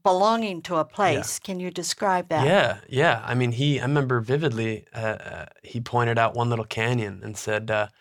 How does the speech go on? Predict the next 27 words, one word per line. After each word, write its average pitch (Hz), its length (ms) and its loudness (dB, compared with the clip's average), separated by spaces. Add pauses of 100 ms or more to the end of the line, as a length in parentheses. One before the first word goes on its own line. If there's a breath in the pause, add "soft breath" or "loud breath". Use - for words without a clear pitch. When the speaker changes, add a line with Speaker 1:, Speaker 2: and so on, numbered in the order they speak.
(380 soft breath)
Speaker 2:
"Yeah, 156 340 2
that's 135 360 -2
where 143 180 2
my, 131 340 0
uh, 113 200 0
great, 127 360 -6
great, 139 300 -6
great, 131 260 -8
great 127 300 -10
grandmother's 123 560 -6
mother 107 280 -6
lived," - 340 -14
<laughs> - 40 -20
or 123 60 -6
something 151 520 0
like 214 160 0
Speaker 1:
Oh. 214 60 -6
Speaker 2:
that. 113 320 0 (540 loud breath)
And 143 380 2
it, 156 280 0
it 151 200 2
blew, 165 600 4 (520)
it, 147 180 0 (400)
it 127 300 0
blew 147 260 4
me 131 280 2
away. 110 340 -2